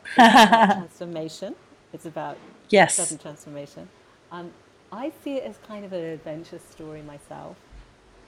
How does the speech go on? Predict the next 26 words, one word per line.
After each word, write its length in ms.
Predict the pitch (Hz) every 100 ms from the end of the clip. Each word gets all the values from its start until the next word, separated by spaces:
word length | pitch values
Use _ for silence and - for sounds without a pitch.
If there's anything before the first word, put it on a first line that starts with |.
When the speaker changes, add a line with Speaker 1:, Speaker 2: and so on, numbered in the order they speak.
| _ _ _ _ _ -
Speaker 1:
That's 220 | 156 -
how 120 | 147
I 100 | 143
like 180 | 143 139
to 80 | - -
see 60 | 143
it. 140 | 143 _ _ _ _ -
It's 100 | 165
like 140 | 165
life 240 | 160 175 170 -
is 100 | 151
an 80 |
adventure. 560 | 147 143 151 143 - 147 156 _ _ _ _
And 140 | 156 160
yes, 200 | 175 165 _ _
there's 180 | - 185
lots 180 | 175 170
of 80 | 165
Speaker 2:
Mm. 60 |
Speaker 1:
challenges 400 | 156 151 151 - -
in 100 | 147
the 60 | 143
book, 220 | - - - _ _ _ _ -
but 260 | 151 151 _ _ _ - -
there's 180 | 151 _
also, 600 | 160 156 _ 160 151 143